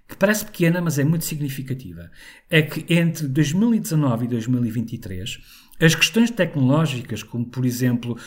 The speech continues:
os riscos de ciberataques, as fraudes, a segurança informática,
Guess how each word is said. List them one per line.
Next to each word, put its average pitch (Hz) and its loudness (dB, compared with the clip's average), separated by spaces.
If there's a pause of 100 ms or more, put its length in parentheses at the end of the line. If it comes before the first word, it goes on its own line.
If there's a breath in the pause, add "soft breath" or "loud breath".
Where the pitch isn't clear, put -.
(160 loud breath)
os 131 4
riscos 147 0
de - -10
ciberataques, 135 -2 (260 loud breath)
as 135 2
fraudes, 135 4
a 131 0
segurança 143 2
informática, 127 -4